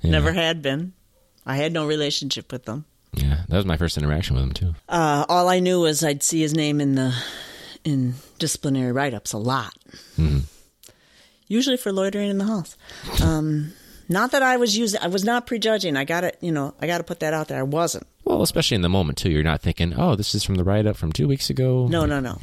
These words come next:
Speaker 1: So
Speaker 2: No, absolutely not. Um, so, well, you know, I didn't have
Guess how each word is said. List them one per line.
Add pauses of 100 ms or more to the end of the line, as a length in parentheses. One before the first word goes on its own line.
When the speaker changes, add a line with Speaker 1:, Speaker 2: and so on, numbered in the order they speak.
Speaker 1:
So
Speaker 2:
No,
absolutely
not.
Um, (680)
so,
well, (140)
you
know,
I
didn't
have